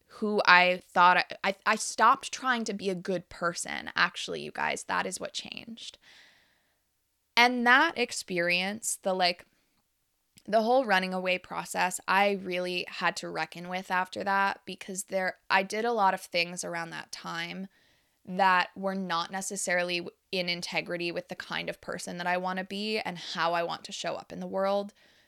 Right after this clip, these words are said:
So I made some choices that betrayed my own values. Um, and in some ways that really liberated me because that made me realize, like, that I don't necessarily have an obligation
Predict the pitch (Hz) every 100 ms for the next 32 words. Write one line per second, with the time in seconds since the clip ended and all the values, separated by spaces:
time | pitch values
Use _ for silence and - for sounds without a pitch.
0 | - - 214 - 220 233 254 - 226 -
1 | 185 180 180 170 170 - - 175 165 180
2 | 160 151 175 64 58 - - - - -
3 | _ _ _ _ _ - 202 196 180 -
4 | - 220 233 _ _ _ _ _ _ _
5 | _ _ _ _ _ 226 247 262 254 -
6 | 277 330 311 285 262 214 185 180 175 170
7 | 220 240 170 - - - - 50 - -
8 | - 208 - 202 196 220 220 214 208 202
9 | 190 190 233 226 180 175 185 - 180 175
10 | 175 - _ _ _ _ _ _ _ _
11 | _ _ _ _ _ _ - _ - -
12 | _ 190 214 220 208 214 208 202 208 -
13 | 190 185 180 - 175 170 175 180 180 175
14 | 170 180 180 175 165 175 208 214 226 226